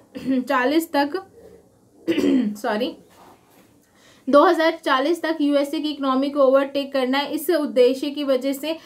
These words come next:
ये, अ, जो चाइनीज़ इकोनॉमी है वो क्या करती जा रही है? ईस्ट एशिया, अ, की तरफ बढ़ती चली जा रही है,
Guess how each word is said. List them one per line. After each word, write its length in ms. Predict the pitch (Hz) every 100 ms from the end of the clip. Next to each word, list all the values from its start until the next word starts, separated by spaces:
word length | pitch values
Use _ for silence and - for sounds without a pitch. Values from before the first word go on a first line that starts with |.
| - 311
ये, 240 | 381 320
अ, 200 | 269 262
जो 140 | 262
चाइनीज़ 500 | 294 285 247 262 294
इकोनॉमी 460 | 277 269 262 247 269
है 120 | 302
वो 140 | 285 277
क्या 180 | 277
करती 340 | 269 277 269 277
जा 200 | 262 254
रही 140 | 269
है? 200 | 285 302
ईस्ट 200 | 440 440
एशिया, 520 | 294 285 294 320 294 302 - -
अ, 180 | 302 302
की 80 | 320
तरफ 300 | 254 269 285
बढ़ती 460 | 240 233 233 330 453 - - -
चली 260 | 277 277
जा 200 | 247 226
रही 320 | 214 208 208
है, 360 | 180 175 196 -